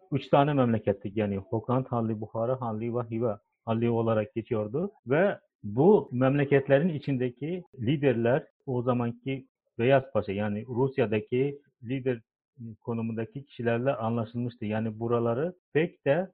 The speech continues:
o zaman tamamen kendilerini bağımlı olarak kabul edemiyorlardı. Çünkü anlaşmalar böyle değildi. Yani Fazıllah Hocayev'in ve bu Türkistan, yani bu, genel olarak Türkistan diye baktığımızda bir şekilde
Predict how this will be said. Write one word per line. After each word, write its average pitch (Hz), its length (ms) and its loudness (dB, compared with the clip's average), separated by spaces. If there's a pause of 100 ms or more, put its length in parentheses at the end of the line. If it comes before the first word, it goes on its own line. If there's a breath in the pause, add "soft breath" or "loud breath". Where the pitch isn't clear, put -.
(100)
o 131 140 -2
zaman 131 440 0 (140)
tamamen 139 520 0 (340)
kendilerini 131 460 -2
bağımlı 127 380 6
olarak 123 520 6 (140)
kabul 117 360 0 (300)
edemiyorlardı. 117 760 0
Çünkü 131 260 -4
anlaşmalar 131 640 0
böyle 127 300 0
değildi. 120 500 2 (440)
Yani 131 460 6 (140)
Fazıllah 123 320 2
Hocayev'in 135 680 4
ve 120 180 6
bu 123 260 8
Türkistan, 120 600 0 (100)
yani 117 360 2 (100)
bu, 127 540 0
genel 131 260 4
olarak 135 320 6
Türkistan 135 400 0
diye 127 160 8
baktığımızda 120 680 4 (300)
bir 143 160 4
şekilde 170 640 6